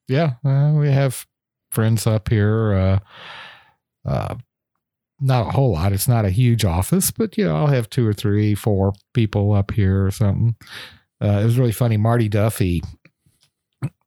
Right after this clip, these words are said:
who is, you know, the American representative for Glencairn Glass, been a friend of mine for years, um,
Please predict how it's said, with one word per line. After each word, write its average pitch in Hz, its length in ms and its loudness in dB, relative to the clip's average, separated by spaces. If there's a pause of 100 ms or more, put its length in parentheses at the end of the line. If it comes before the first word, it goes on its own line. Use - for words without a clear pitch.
(240)
who 110 200 4
is, 104 180 -2
you 107 160 0
know, 92 160 0
the 101 60 2
American 98 420 2
representative 95 640 2
for 107 120 -2
Glencairn 98 600 2
Glass, 90 600 -2 (520)
been 107 140 0
a 98 40 0
friend 104 240 2
of 104 60 2
mine 98 280 2
for - 120 -4
years, 98 560 0 (1000)
um, 101 480 0